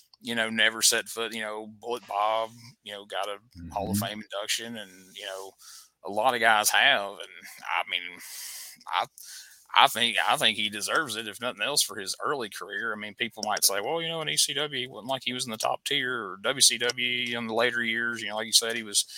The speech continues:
Speaker 1: used as, as kind of enhancement almost. But shoot, I mean, he's done more in the first half of his career than some of the guys that are, I mean,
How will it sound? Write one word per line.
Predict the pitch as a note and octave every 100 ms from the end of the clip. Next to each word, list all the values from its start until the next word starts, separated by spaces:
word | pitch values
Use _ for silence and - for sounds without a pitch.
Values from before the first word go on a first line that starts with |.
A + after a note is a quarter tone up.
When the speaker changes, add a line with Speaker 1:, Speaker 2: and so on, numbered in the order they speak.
| - - - -
Speaker 1:
used | A#2 A#2+ A2
as, | G#2+ - -
as | G#2
kind | - A2+ A2
of | G2+ -
enhancement | G2 B2 D3+ - A2+
almost. | G#2 G#2+ G#2 G#2+ A#2 F#2+
But | F#2+ - - - - _ -
shoot, | - A3 G#2+ -
I | G#2+
mean, | A#2+
he's | A#2+ F3+
done | E3+ E3 D3+
more | C3 C3 B2+ B2 G#2
in | G#2
the | F#2
first | - B2+ D3+ -
half | G2 F#2+ -
of |
his | F#2+
career | - G#2+ G#2 G2+ G2
than | G2
some | - C3+
of |
the | A2+
guys | G2 G2 G2
that | G2
are, | G2+
I | F#2
mean, | A2 G#2+ G2+